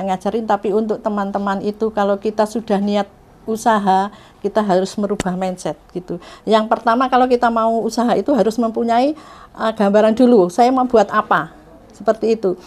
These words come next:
Setelah, umpamanya kita membuat cestik, kita harus, eh, benar-benar mempelajari dulu bahan dan cara membuatnya bagaimana. Dan setelah kita, eh, ini ya, eh, fokus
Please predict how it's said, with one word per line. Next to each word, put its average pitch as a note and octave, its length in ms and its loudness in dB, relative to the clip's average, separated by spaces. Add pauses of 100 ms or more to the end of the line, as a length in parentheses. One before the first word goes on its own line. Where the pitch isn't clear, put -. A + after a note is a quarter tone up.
(200)
Setelah, - 400 0
umpamanya A3+ 500 0
kita A#3+ 220 0
membuat F#3+ 400 0
cestik, - 400 -6 (480)
kita B3+ 160 2
harus, A3 480 4
eh, A3 140 4
benar-benar G#3 500 -2
mempelajari G#3+ 720 -2
dulu A3 240 -2
bahan G#3+ 320 0
dan F#3+ 180 0 (380)
cara G#3 240 0
membuatnya G3+ 400 0
bagaimana. G3 680 0 (640)
Dan B3 180 2
setelah B3 400 2
kita, A#3+ 300 2 (260)
eh, G3 560 2 (240)
ini B3 160 2
ya, F#3+ 320 2
eh, F#3+ 560 -4
fokus A#3+ 320 0